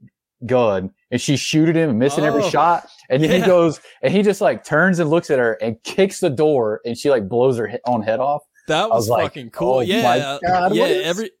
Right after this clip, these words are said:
Speaker 2: everybody did kinda chuckle with that, but I was like, it made me chuckle.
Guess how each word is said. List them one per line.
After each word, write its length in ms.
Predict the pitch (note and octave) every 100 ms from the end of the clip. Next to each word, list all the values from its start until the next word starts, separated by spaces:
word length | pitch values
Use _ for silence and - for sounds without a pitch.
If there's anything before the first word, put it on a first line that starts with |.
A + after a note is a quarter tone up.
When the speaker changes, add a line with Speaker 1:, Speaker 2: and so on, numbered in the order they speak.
| _ -
Speaker 2:
everybody 540 | D3 F#3+ F#3 G3+ F#3
did 220 | D#3+ F3+
kinda 280 | F3+ F3 D3+
chuckle 520 | B2 - D#3 E3 C#3 B2+
with 140 | A#2+
that, 340 | C3 C3 C3 B2
but 300 | C3 C3 - -
I 140 | G#3
was 140 | A3 G3+
like, 300 | F#3 C3 _ _ _ _ _ _ _ _ _ - -
it 120 | D#3
made 240 | D#3+ A3+ A#3
me 220 | G3 A3
chuckle. 640 | - - G3+ C4+ D3+ A#2+